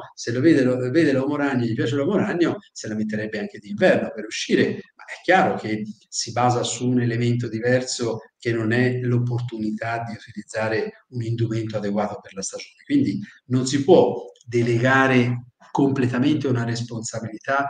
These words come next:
sulla quale il bambino non ha queste competenze. Quindi bisogna essere molto attenti come genitori nel dare gradatamente sempre più autonomia e responsabilità al bambino, e via via che cresce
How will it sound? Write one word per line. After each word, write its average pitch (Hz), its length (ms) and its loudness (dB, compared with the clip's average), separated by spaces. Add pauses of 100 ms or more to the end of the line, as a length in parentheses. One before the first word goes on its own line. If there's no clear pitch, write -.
(160)
sulla 113 360 -6
quale 123 300 2
il 98 80 -2
bambino 117 580 0
non 110 180 -6
ha 110 80 -4 (120)
queste 104 260 -12
competenze. - 760 -20
Quindi - 340 0 (220)
bisogna 135 380 4
essere 101 320 -4
molto 123 680 0 (420)
attenti - 580 2
come 117 280 -6
genitori 190 760 4
nel 127 400 2 (360)
dare - 560 0
gradatamente 117 960 -2
sempre 147 460 2
più 147 360 2 (360)
autonomia 123 680 2
e - 20 -2
responsabilità 104 1200 -6 (140)
al 107 120 -8
bambino, 110 720 -2
e - 180 -20
via 101 140 -8
via 107 220 0
che - 180 -10
cresce 110 500 0